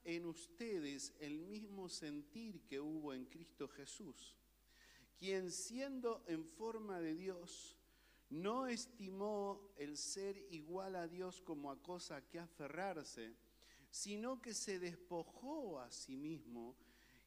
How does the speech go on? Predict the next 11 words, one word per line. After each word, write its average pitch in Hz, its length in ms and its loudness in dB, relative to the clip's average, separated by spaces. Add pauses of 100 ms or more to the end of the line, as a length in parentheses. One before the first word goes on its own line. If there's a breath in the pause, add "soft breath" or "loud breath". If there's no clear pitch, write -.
y 160 120 -2
tomó 185 400 4
forma 220 540 2
de 160 120 4
siervo 147 840 2 (280 loud breath)
y 175 160 0
se 185 240 4
hizo 233 400 0
semejante 170 960 0
a 156 80 2
los 139 360 -2